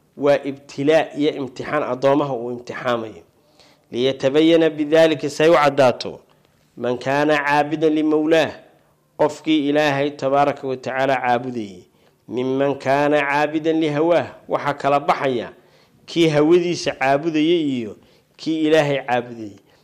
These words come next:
Marka waa ibtilaa iyo imtixaan addoomaha loogu talagalay. فمن تقبل هذه الشرائع،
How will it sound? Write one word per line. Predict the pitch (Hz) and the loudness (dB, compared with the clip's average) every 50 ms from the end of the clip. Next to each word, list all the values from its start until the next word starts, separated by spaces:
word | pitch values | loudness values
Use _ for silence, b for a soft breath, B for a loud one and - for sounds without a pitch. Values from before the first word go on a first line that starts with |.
| b _ | b _
Marka | - 156 151 - 165 | -2 -2 0 2 4
waa | 165 165 165 - | 6 6 4 4
ibtilaa | 202 - - - - - 143 147 143 143 - - - _ _ _ _ _ _ _ _ _ _ _ _ _ _ | 2 -4 -6 -12 -8 -2 0 0 0 0 -2 -10 -20 _ _ _ _ _ _ _ _ _ _ _ _ _ _
iyo | 131 139 156 147 | 0 0 2 2
imtixaan | 156 147 131 - 135 127 - 151 156 143 - | 2 0 -4 -8 -12 -6 -2 -2 -2 -2 -2
addoomaha | - 139 135 135 139 139 143 151 131 131 | -6 -8 -2 0 2 2 2 2 0 0
loogu | 131 123 120 127 127 | -2 -2 -2 -4 -6
talagalay. | - - 107 107 - - - 82 78 73 _ _ _ _ _ _ _ _ _ _ _ _ _ _ _ _ _ B B B B B B B B B | -8 -8 -8 -8 -8 -10 -16 -18 -18 -20 _ _ _ _ _ _ _ _ _ _ _ _ _ _ _ _ _ B B B B B B B B B
فمن | - - 127 131 139 147 156 147 | -10 -6 -2 2 2 2 2 2
تقبل | - 143 - - 160 156 151 156 165 165 175 | 0 -2 2 2 0 2 4 2 4 6 6
هذه | 165 156 160 160 165 165 160 165 156 170 | 4 6 6 6 4 4 4 0 -2 -2
الشرائع، | 160 - - 147 147 151 165 170 170 147 120 | -4 -2 -2 0 2 4 4 4 4 2 0